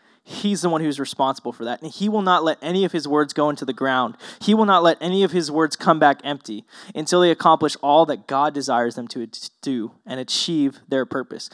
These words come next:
And trust me, there was even people who tried to live in rebellion like Pharaoh, and God still used their life to bring him the amazing glory that he always intended. And I think Pharaoh, again, had an opportunity to be like Joseph and give God glory.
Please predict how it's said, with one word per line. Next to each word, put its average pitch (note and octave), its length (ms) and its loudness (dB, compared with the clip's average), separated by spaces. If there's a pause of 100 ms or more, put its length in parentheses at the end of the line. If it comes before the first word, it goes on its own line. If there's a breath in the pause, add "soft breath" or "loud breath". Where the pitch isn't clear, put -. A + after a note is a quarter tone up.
(240 loud breath)
And C#3+ 120 -12
trust F3+ 240 4
me, D#3+ 80 -4
there D#3 100 0
was D#3 140 -4
even G3 180 -2
people F3+ 240 -2
who D#3+ 100 -4
tried D#3 380 4
to D#3+ 80 -4
live D#3 160 2
in D3+ 80 -6
rebellion C#3 460 -2
like B2 160 -6
Pharaoh, D3 380 -2 (200 loud breath)
and C#3+ 160 -12
God C#3+ 240 -2
still A3+ 380 4
used F3 260 4
their C#3+ 160 4
life C3+ 280 4
to D3+ 100 -4
bring D3+ 260 -4
him D#3 200 -4
the C#3 160 -4
amazing D3+ 520 -4
glory D3 300 0
that B2+ 140 -2
he C#3+ 100 -2
always C3+ 260 2
intended. B2+ 400 -12
And C3 80 -6
I E3+ 80 0
think F#3 220 -6
Pharaoh, F#3 400 8
again, D3 400 -2
had D3+ 180 -2
an D3+ 60 -4
opportunity D3+ 420 -4
to C#3+ 80 -4
be C#3+ 140 -4
like C3 180 -4
Joseph D3 420 -2
and B2 120 -16
give C3 120 -10
God B2+ 260 -2
glory. C#3 340 -6